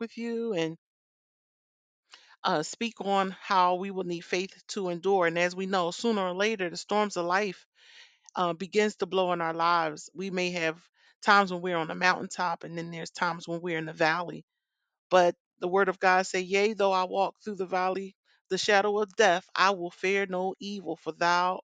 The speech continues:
art with me." And so God is always with his people. Um, we have to remember that the question becomes, will the anchor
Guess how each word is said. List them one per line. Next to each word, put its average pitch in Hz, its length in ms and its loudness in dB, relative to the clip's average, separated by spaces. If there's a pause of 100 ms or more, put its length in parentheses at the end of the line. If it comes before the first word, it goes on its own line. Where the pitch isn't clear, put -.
(140)
art 165 560 2
with 170 280 -6
me." 180 440 -4 (560)
And 170 120 0
so 190 140 0
God 226 320 2
is 247 140 -2
always 214 420 -2
with 196 160 -2
his 190 160 -6
people. 131 580 -6 (520)
Um, 175 240 -2
we 233 220 0
have 233 200 2
to 220 100 -2
remember 196 640 -2 (460)
that 175 400 4 (300)
the 175 100 -8
question 214 460 0
becomes, 165 720 -6 (560)
will 185 180 2
the - 180 -6
anchor 165 480 -6